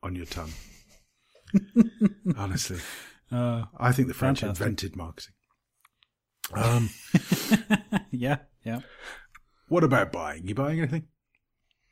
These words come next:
Speaker 2: Uh, yes, I bought my own birth certificate. That's, uh, something I didn't really think about until I had to do it.
Speaker 1: Well, that's quite a
Speaker 2: Um,
Speaker 1: shopping trip.
Speaker 2: uh, yes, I, I bought my own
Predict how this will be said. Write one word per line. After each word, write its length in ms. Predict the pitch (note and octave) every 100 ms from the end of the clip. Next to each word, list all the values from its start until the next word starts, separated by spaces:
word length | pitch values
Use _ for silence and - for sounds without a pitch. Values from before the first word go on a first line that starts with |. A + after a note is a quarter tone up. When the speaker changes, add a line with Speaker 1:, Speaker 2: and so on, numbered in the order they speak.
| _ _ _ - - F3
Speaker 2:
Uh, 360 | F#3 F#3 F3+ E3
yes, 400 | F#3 C#4+ - -
I 200 | D#3+ F#3+
bought 340 | C3+ C3+ C3+ C#3
my 140 | C3
own 120 | C3
birth 200 | B2 C3
certificate. 500 | D#3 - D#3+ E3 - _ _ _ _ - - _ _ - -
That's, 260 | C3+ C3+ -
uh, 180 | C3 A#2+ - _
something 340 | - A#2+ B2
I 40 | A2+
didn't 340 | - A#2 A#2+ - _ _ _ _ -
really 160 | A#2+
think 180 | A2+ B2
about 240 | B2+ C#3 C#3
until 220 | C3+ C3
I 60 | B2+
had 140 | C3
to 60 | C#3
do 120 | C#3
it. 100 | C#3 - - -
Speaker 1:
Well, 100 | C3+
that's 160 | B2 A#2+
quite 100 | A#2
a 40 |
Speaker 2:
Um, 60 | A#2
Speaker 1:
shopping 300 | A2+ G#2+ B2
trip. 220 | E3+ - - A2 G2+ - _ _ _ _ _ _ -
Speaker 2:
uh, 60 | D3 C#3+ -
yes, 460 | C#3+ B2+ G#2+ - -
I, 320 | B2 B2 B2
I 20 |
bought 400 | A2+ B2+ B2+ - -
my 320 | B2+ A#2 A#2+
own 440 | B2+ A#2+ A#2 A#2